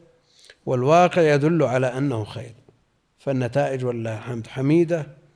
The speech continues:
رفعة لنبيه عليه الصلاة والسلام في الدارين، ولفتة لأتباعه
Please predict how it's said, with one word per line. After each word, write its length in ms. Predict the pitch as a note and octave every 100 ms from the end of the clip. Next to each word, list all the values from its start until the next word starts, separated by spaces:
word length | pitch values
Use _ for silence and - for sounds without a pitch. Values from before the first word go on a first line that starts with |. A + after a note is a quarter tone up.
| _ _ D3
رفعة 360 | E3 C3+ B2+
لنبيه 500 | A#2+ B2+ A#2 C3+ C3
عليه 140 | A2+ A#2+
الصلاة 240 | A2+ B2+
والسلام 360 | A2+ - B2 A2+
في 100 | C#3
الدارين، 600 | C3+ D3 C#3+ F3 G3 G3+ - _ _ _ _ -
ولفتة 1120 | D#3 D3 D3 D3+ - D#3+ G3+ - - C3 C3
لأتباعه 1300 | A#2+ A#2 A2+ A2 C#3+ - C3 E3 D#3+ C#3 A#2+ A2 A2